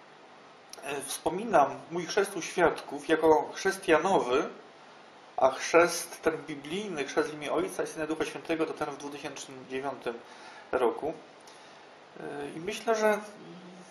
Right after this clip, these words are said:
w Dziejach Apostolskich jest pewien przykład uczniów Jana, którzy znali tylko chrzest janowy i pod wpływem zwiastowania apostoła Pawła, e, otrzymali Ducha Świętego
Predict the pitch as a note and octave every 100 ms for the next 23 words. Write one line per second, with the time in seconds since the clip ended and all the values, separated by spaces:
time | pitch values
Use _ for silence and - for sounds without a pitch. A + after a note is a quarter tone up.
0 | - - - - - - - - - -
1 | A#2+ D3+ G#3+ A3+ G#3 - - - - -
2 | D#3+ D#3 - - F#3 F#3 F3 D#3+ - -
3 | - - D#3 B2+ - - - - - G#3
4 | G#3 F3+ D#3+ F3 F3 C3 A#2+ D#3 - -
5 | - - - - D#3 D#3 D#3 D3+ D3+ D3+
6 | - - - A#2+ D#3+ D#3+ G#3 F#3+ F3+ F#3
7 | - F3 E3 E3 B2+ C#3+ D#3+ - D#3 -
8 | F3+ E3 D#3 D#3 - D3 E3 E3+ D3 C#3
9 | - D3+ C#3+ C3+ D#3 D3+ D3+ D3+ - -
10 | - - - - - - - - C3+ C#3
11 | C3+ C3 - C#3+ - E3+ G#3 D#3+ D#3 E3
12 | E3 - E3+ D#3 E3 D#3 E3 F#3